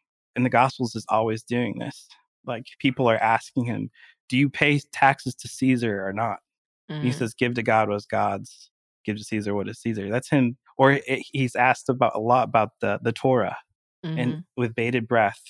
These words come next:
Speaker 1: the different stories where Jesus can either block it or he, he can accept it. But what Jesus does is he over accepts it.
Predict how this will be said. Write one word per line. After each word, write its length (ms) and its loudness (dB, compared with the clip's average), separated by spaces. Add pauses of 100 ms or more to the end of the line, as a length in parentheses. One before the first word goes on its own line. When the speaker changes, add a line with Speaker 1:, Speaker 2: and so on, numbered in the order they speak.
(320)
Speaker 1:
the 80 -4
different 360 -2
stories 360 2
where 100 -2
Jesus 320 -2
can 180 2
either 220 0 (120)
block 300 2
it 180 0 (420)
or 160 2
he, 160 -4
he 100 -2
can 140 -2
accept 500 -4
it. 200 -6
But 80 -6
what 140 -4
Jesus 280 -6
does 280 -4
is 100 -10
he 180 -8
over 240 -2
accepts 460 -14
it. 120 -14